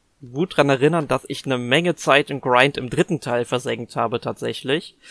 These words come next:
Ähm, im zweiten Teil weiß ich gar nicht, ob ich da überhaupt gegrindet habe, ob das irgendwie nötig war. Vielleicht beiläufig, so dass ich es nicht gemerkt habe.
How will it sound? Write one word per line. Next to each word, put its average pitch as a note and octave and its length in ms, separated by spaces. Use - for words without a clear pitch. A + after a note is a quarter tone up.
Ähm, C#3+ 540
im C3+ 140
zweiten E3+ 420
Teil F#3 280
weiß E3 180
ich E3+ 120
gar D3+ 120
nicht, E3+ 200
ob D#3+ 100
ich E3 100
da D#3 140
überhaupt C#3 480
gegrindet C3 680
habe, B2 220
ob C3+ 140
das C3 220
irgendwie C#3+ 460
nötig C3+ 420
war. B2+ 160
Vielleicht C3+ 300
beiläufig, F3 680
so C3+ 160
dass B2+ 80
ich C3+ 140
es C#3+ 160
nicht C#3 180
gemerkt B2 540
habe. B2+ 400